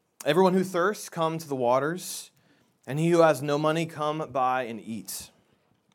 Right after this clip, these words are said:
Come, buy wine and milk without money, without price.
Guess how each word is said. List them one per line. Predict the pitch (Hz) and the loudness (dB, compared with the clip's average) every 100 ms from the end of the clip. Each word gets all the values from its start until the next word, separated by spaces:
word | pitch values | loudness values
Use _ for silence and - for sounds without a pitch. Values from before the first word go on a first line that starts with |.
| _ _ - - _ | _ _ -16 -16 _
Come, | - 185 160 135 | 2 4 4 4
buy | 139 139 | 6 6
wine | 143 156 151 | 4 2 2
and | 143 | 0
milk | 151 147 117 | 0 -2 -4
without | 120 135 | -6 -6
money, | 131 135 127 107 | -6 -8 -8 -12
without | 101 113 135 104 | -14 -8 -8 -6
price. | - 107 85 90 - - | -6 -6 -6 -12 -12 -16